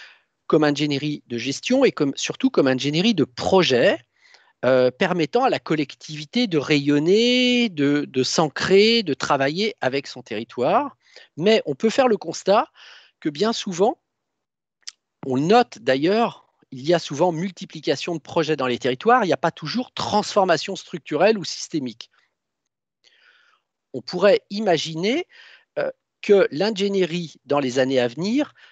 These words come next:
s'intéresse plus, se soucie plus à la fois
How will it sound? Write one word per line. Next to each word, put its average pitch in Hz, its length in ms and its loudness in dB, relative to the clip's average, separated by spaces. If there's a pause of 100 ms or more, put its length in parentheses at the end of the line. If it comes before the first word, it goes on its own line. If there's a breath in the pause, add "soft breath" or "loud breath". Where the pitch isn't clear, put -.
(320 soft breath)
s'intéresse 185 840 0 (140)
plus, 285 300 0
se - 340 -6
soucie - 500 -4
plus - 540 -6 (380 loud breath)
à 220 100 4
la 269 100 4
fois 202 540 2